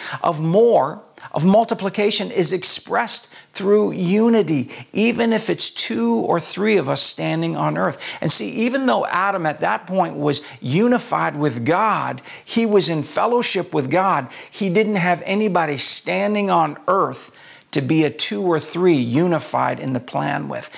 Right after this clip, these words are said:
And God said, "It's not profitable for Adam to be alone." Matthew eighteen, verse nineteen. Pam and I hold on to this verse in our marriage. It's so powerful. It says this,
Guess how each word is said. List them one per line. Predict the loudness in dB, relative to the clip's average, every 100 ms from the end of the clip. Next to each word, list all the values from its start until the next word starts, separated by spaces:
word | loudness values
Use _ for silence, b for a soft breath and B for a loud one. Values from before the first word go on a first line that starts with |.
| B -2
And | 0
God | 2 0
said, | -2 -4
"It's | -4
not | -4 -4
profitable | -4 -4 -4 -6 -2 -4 B B
for | -6 -4
Adam | -2 -2 -4 -8 -8
to | -6
be | -4
alone." | -2 0 -2 -6 -10 _ _ B B B B
Matthew | 0 0 -2 -6 -6 -2
eighteen, | -2 -2 -2 -2 0 0 -2 -8 -4
verse | -2 0 -2
nineteen. | -4 -4 -4 -4 B B -4
Pam | 0 2 2
and |
I | 2 -2
hold | 0 0 2
on | 0
to | 0
this | -2 -2
verse | 0 0 2
in | 0 0
our | 0
marriage. | 0 2 0 -2
It's | -2
so | -2 -2 -4
powerful. | -2 -2 -2 -8 -12 -14 B B B
It | -2
says | 0 0 0 -2
this, | -4 -2 -2 -2